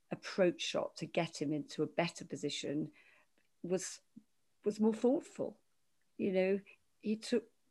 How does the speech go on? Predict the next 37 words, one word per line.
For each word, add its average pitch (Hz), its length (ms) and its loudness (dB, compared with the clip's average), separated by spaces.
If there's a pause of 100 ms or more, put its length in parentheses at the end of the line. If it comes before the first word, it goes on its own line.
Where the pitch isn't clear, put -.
(140)
a 202 40 4
little 226 260 4
bit - 160 0
more 190 120 2
respect - 520 -2
of 170 80 -10
the 165 120 2
opponent 156 400 0
rather 165 240 0
than 156 160 0
coming 165 340 -2
in 160 160 4
on 156 120 0
a 160 160 -2 (280)
wing 175 240 4
and 165 80 4
a - 20 4
prayer 208 360 4
sometimes - 640 0
because - 300 -2
he - 80 -12
could. - 400 6 (1000)
So - 180 -4
I 196 100 6
think 220 280 2
it - 80 2
wasn't, 202 260 2
it's - 140 -8 (100)
not - 140 0
just - 200 -2
technique 196 600 -2 (300)
of 156 140 -4
the 160 100 0
volley, 160 500 8
it's - 260 -4 (320)
the, - 120 -8 (960)
the 170 120 -8